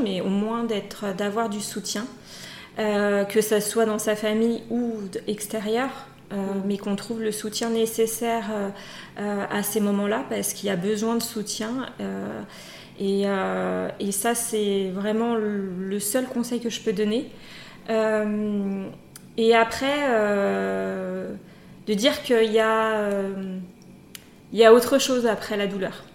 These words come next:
Speaker 1: Que,
Speaker 2: Mhm.
Speaker 1: euh, oui, il y a la douleur, euh, et c-, on le prend en plein fouet, ça c'est une certitude, mais il y a autre chose. Il y a plein de belles choses, euh, et puis, euh,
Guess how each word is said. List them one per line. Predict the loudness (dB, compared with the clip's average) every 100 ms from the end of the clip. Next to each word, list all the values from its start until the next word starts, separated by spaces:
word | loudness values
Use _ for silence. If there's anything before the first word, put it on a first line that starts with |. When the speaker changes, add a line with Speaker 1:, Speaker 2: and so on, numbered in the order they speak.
| -20 -2
Speaker 1:
Que, | 2
Speaker 2:
Mhm. |
Speaker 1:
euh, | 4 6 6 4 4 2 2
oui, | 2
il | 2
y | 4
a | 4
la | 2
douleur, | 2 2 2 2 0
euh, | -2 0
et | -2
c-, | -2 -6 -2
on | 0
le | 0
prend | -2 -4 -6
en |
plein | -4 -6
fouet, | -6 -6 -4 -4 -10 -16 -16 -18 -8
ça | -2 -2
c'est | -2 -2
une | -2
certitude, | -2 -4 -4 -8 -6 -6 -8 -12 -20 -16 -2
mais | 4
il |
y | 6
a | 6
autre | 4 2
chose. | 0 0 -2 -4 -12 -18 -20 -20 -20 -20 -10 -8 -6
Il | -2
y | 0
a | 0
plein | 0
de | 2
belles | 4 4
choses, | 2 4 4 4 2 -2 0
euh, | 0 0 0 0 0 0 -2 -2 -2 0
et | 0
puis, | 0 -2 -2 2 2
euh, | 2